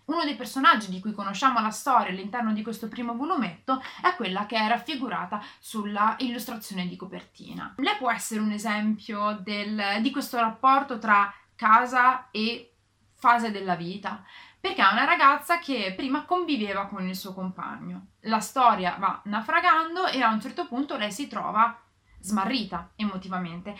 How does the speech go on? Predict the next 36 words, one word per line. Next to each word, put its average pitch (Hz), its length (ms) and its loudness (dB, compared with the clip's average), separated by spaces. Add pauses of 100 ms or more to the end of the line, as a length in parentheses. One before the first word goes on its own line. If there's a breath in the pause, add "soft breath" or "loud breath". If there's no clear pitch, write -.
(160 loud breath)
e 285 100 -4
questo 359 260 -2
smarrimento 330 640 -2
emotivo 269 520 -4
si 285 160 -6
va 220 140 2
a 202 40 0
riflettere 233 580 -4
anche 269 360 0
sul 233 240 -8
rapporto 254 640 -2
che 247 100 -8
ha 214 180 2
con 247 160 -6
l'ambiente 208 480 -4
in 190 120 -10
cui 196 160 -16
vive. 170 320 -14 (200 loud breath)
E 330 100 -6
quindi 370 380 -2
Aoi 262 320 4
Kebe 320 300 -4
ci 247 140 -8
parla 190 260 0
della 214 220 -4
ricerca 277 380 -6
dell'appartamento 233 1000 -4 (600 loud breath)
come 349 200 2
se 320 160 -2
fosse 339 360 -4
davvero 208 840 -2 (220)
la 214 360 8
realizzazione 233 680 0
di 220 80 0
una 185 160 0
vita 185 480 -8